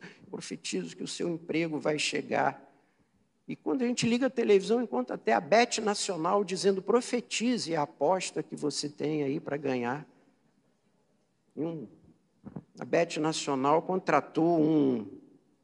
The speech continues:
jogador, ex-jogador de futebol evangélico, que tinha o apelido de Hernani, o Profeta, e ele fez a propaganda e é o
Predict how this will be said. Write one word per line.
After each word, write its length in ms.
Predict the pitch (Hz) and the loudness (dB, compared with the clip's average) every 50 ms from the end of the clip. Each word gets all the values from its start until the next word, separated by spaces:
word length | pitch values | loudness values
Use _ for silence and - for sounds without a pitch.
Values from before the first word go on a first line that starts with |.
| _ _ - | _ _ -10
jogador, 560 | 113 107 175 180 - - 131 123 135 151 160 | -4 0 0 0 0 0 -4 -2 0 4 6
ex-jogador 540 | 175 190 190 139 160 139 147 139 131 147 156 | 6 6 6 6 4 4 4 4 4 2 0
de 80 | 151 - | 0 -2
futebol 560 | - - 151 - - 123 123 147 156 160 160 | -4 -6 -6 -6 -6 -2 2 4 6 6 6
evangélico, 800 | 151 139 143 127 117 107 113 127 135 151 170 175 - - 139 | 4 4 2 0 0 0 2 4 4 4 4 2 0 -4 -4
que 220 | 135 - - 151 147 | -6 -4 -4 -4 -4
tinha 260 | 135 - - 151 151 | -4 -2 -2 0 2
o 40 | 151 | 2
apelido 480 | 151 151 - 139 131 135 156 160 143 | 0 0 -2 -6 -4 -2 -2 -2 -2
de 120 | 127 120 143 | -2 -2 0
Hernani, 480 | 147 135 135 131 143 170 180 175 165 | 0 0 2 2 2 2 2 2 2
o 60 | 156 151 | 2 2
Profeta, 720 | - 135 131 - - - 135 151 175 190 - - 190 175 | 2 0 0 0 -2 -2 0 2 2 0 0 -2 -4 -2
e 100 | 151 151 | 0 0
ele 380 | 160 170 180 190 202 208 - - - - - _ _ _ _ _ _ _ | 0 0 0 0 -2 -4 -6 -8 -16 -20 -20 _ _ _ _ _ _ _
fez 240 | - 151 165 170 185 | -4 -2 0 0 0
a 60 | 170 | -2
propaganda 720 | 170 - - 202 202 - 165 147 127 135 151 185 202 196 | 0 2 2 2 2 2 -4 -2 0 0 2 2 2 2
e 80 | 180 165 | 2 4
é 100 | 170 170 | 4 4
o 380 | 170 175 170 156 143 117 98 | 4 4 4 2 0 0 -2